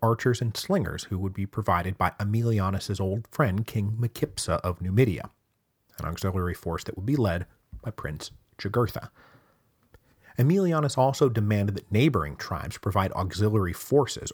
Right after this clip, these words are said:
or prove themselves to be in cahoots with the Numantines, and by the spring of one thirty-three, Aemilianus commanded fully sixty thousand men. But even still, he did not launch some reckless attack. Instead,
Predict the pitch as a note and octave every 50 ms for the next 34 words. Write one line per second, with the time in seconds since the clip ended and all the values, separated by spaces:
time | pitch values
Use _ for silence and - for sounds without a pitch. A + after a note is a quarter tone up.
0 | - G2+ F#2+ F2 D#2+ - - - - - - B2 B2 A#2+ G#2+ - - F2+ F2 F2+
1 | - - F2 D#2 F2 - - F2+ - G2 F#2 - - F#2+ F2+ F2+ - - F2+ -
2 | E2 D#2 - - - - - - - E2 G#2+ C#3 A2+ E2+ C#2+ - - - - -
3 | - - - - - - - _ _ _ _ _ _ _ _ _ - D#2 E2 F#2
4 | A2 A#2+ - - - - C3+ C#3+ D3 C#3+ C#3 D3 D3 A#2 A#2+ C#3 - C3+ B2+ C#3
5 | D3+ D3 - - - - - - _ _ _ _ _ _ - G2 G2+ A2 A#2 A#2
6 | A#2 A2 G#2 G#2+ G#2 - - G#2 F#2+ F#2 F2+ F#2+ F#2+ - - F#2+ F#2+ F2 - -
7 | - - B2+ - - - - A#2 - F2 E2 D#2+ D2+ - F2+ F2 F2+ A2 G2+ -
8 | - - - _ _ - _ _ _ _ _ _ _ _ _ _ _ _ _ _
9 | _ _ _ - - - _ C3+ F3 A#3+ C#4 C4 - - - G3 G3 - - -
10 | - _ _ _ - C#3+ D3 E3+ D#3+ D#3+ E3+ A3 - - G#2 A2+ C#3+ C#3+ A2 -
11 | - F#2 D2 D2+ D2+ E2+ - - - G2+ - A#2 - - D#3 - - - - -
12 | _ - - - - - - _ _ _ _ _ _ - B2 A2+ - - - B2
13 | A#2+ A#2